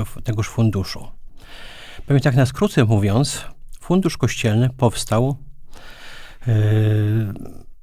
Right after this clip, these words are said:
z następującej racji. Mianowicie po drugiej wojnie światowej władze komunistyczne pozbawiły wspólnotę Kościoła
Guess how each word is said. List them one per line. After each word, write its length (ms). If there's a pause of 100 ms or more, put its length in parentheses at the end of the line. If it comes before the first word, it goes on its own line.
(480)
z 120
następującej 760
racji. 360
Mianowicie 640 (120)
po 100
drugiej 260
wojnie 240
światowej 540
władze 240
komunistyczne 680
pozbawiły 760
wspólnotę 500
Kościoła 540